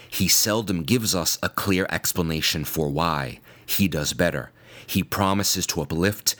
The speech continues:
nurture, and sustain us in the suffering so that in the end, our trials will work for us and not against us. He refines us so that the trial ends up being a means to glorify the Lord. Hebrews four fifteen to sixteen says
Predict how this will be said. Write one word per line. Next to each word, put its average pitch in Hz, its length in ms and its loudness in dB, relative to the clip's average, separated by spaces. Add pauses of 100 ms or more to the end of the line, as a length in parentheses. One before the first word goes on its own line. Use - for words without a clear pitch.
(120)
nurture, 85 600 2
and 80 200 0
sustain 90 500 0
us - 340 2 (280)
in 135 240 4
the 110 100 2
suffering 71 600 -2 (200)
so - 200 4
that 80 240 -2
in 92 220 2
the 80 180 0
end, 80 320 -2 (240)
our 80 140 2
trials 87 580 0
will 87 80 2
work 76 240 -2
for 101 320 2
us - 320 0 (180)
and 87 140 2
not 78 220 0
against 76 420 -2
us. - 360 -2 (280)
He - 220 2
refines 104 640 0
us 65 340 0 (220)
so - 160 2
that 87 120 0
the 82 80 -2
trial 92 560 2
ends 90 200 0
up 78 140 -4
being 87 220 2
a 78 60 -2
means 80 440 0
to - 80 -2
glorify 76 580 -2
the 67 80 -6
Lord. 71 400 -2 (680)
Hebrews 87 520 2
four 101 420 2
fifteen 92 500 -2
to 78 100 -2
sixteen - 520 -2
says - 500 -4